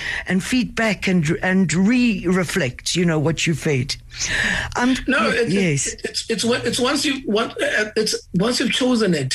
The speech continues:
Speaker 2: you know, you need to be sincere and, and diligent into it, you know. Um, and mine, it is that, you know, I always say to people, "There's no one way you write." There are others are there to entertain us. Others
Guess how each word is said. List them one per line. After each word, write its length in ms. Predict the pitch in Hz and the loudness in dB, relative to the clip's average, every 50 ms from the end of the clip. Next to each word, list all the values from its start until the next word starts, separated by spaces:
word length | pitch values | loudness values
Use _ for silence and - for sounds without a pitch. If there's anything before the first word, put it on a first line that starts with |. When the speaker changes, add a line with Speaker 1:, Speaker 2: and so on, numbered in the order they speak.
| - - - | -6 -4 -2
Speaker 2:
you 100 | 180 175 | 0 2
know, 160 | 170 160 165 | 2 2 2
you 160 | 165 156 175 | 2 2 2
need 180 | 175 190 208 180 | 2 2 2 2
to 60 | 226 | 2
be 80 | 190 180 | 2 2
sincere 420 | 180 - 190 190 175 208 202 190 | 2 2 2 0 2 2 2 2
and, 140 | 180 180 180 | 2 2 0
and 180 | - 175 175 170 | 0 0 0 0
diligent 500 | - 202 214 208 180 - 156 143 - - | 0 0 0 0 0 -2 -2 -4 -6 -8
into 180 | 143 139 - 139 | -8 -8 -8 -8
it, 100 | 127 - - - | -8 -10 -8 -6
you 100 | 180 135 | -4 -4
know. 120 | 139 127 123 - - - - - - - - - - | -2 -4 -4 -4 -4 -2 -2 -2 -2 -2 -4 -4 -2
Um, 320 | 190 180 175 175 175 - 196 | -2 0 0 0 0 0 0
and 180 | 208 190 196 190 | 0 2 2 2
mine, 220 | 196 214 214 208 | 2 2 2 0
it 280 | 202 220 196 202 208 196 | 0 0 0 -2 0 0
is 280 | 214 226 226 185 160 | 0 0 0 -2 -4
that, 240 | 151 139 131 127 - - - - - | -4 -6 -8 -8 -10 -12 -16 -14 -6
you 120 | - 160 165 | -2 0 0
know, 80 | 165 | 2
I 40 | 160 | 2
always 300 | 180 196 202 180 170 - | 2 2 2 0 0 0
say 140 | - 170 175 | 0 0 0
to 100 | - 175 | 0 0
people, 300 | 165 175 160 170 165 160 - - - - | -2 0 0 0 -2 -2 -4 -10 -8 -4
"There's 240 | - 180 175 165 175 | -2 0 0 2 4
no 200 | 180 190 208 208 | 4 4 4 4
one 380 | 190 180 180 190 196 185 170 | 2 2 2 2 2 0 0
way 160 | 160 180 180 | 0 0 0
you 200 | 175 160 160 156 | -2 -2 -2 -2
write." 360 | 156 165 185 190 160 139 135 - 156 | -2 0 0 0 -2 -4 -6 -6 -4
There 200 | 165 165 185 175 | -2 -2 0 0
are 120 | - 190 | 0 0
others 360 | 190 185 196 185 175 - - - - - - | 2 2 2 2 0 -2 -4 -8 -10 -8 -4
are 100 | - 180 | -2 -2
there 200 | 175 165 208 233 226 | 0 0 0 0 0
to 120 | - 240 | 0 0
entertain 540 | 196 208 - 233 185 - - 220 214 208 185 | 0 0 0 0 0 0 0 0 2 2 0
us. 200 | 160 156 - - - | 0 -2 -4 -4 -2
Others 320 | 214 220 240 - 233 185 | -2 0 2 0 0 0